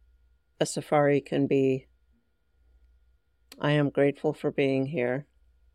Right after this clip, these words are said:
Thank you. What do you want to share with me today? What do I need to know?"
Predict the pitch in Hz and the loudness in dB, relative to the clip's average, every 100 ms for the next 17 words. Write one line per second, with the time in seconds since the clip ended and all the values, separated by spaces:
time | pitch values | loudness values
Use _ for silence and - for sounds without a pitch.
0 | - 127 123 - 127 180 226 _ _ _ | -12 -8 -8 -6 -6 -4 -8 _ _ _
1 | _ _ _ _ _ _ _ _ - _ | _ _ _ _ _ _ _ _ -20 _
2 | _ _ _ _ _ _ 160 156 - 160 | _ _ _ _ _ _ -10 -8 -6 -4
3 | 156 143 147 147 139 135 151 - - - | -4 -4 -8 -8 -6 -6 -8 -10 -12 -12
4 | - - - - - _ _ _ _ _ | -14 -14 -14 -16 -20 _ _ _ _ _
5 | _ _ _ _ _ _ _ _ _ _ | _ _ _ _ _ _ _ _ _ _
6 | _ _ _ _ _ - 214 - 175 165 | _ _ _ _ _ -10 -8 -4 -2 -2
7 | 170 156 147 - 143 135 113 - | 0 -2 -2 -6 -4 -4 -6 -10